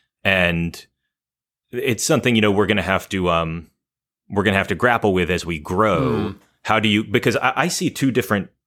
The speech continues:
Speaker 1: distinct brands of kind of how do you approach a center-left politics. And one is,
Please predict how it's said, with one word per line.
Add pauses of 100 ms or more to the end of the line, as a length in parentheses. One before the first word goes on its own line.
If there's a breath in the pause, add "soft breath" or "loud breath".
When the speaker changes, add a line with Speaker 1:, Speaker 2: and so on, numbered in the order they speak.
(680)
Speaker 1:
distinct
brands
of
kind
of
how
do
you
approach
a
center-left
politics. (560 soft breath)
And
one
is,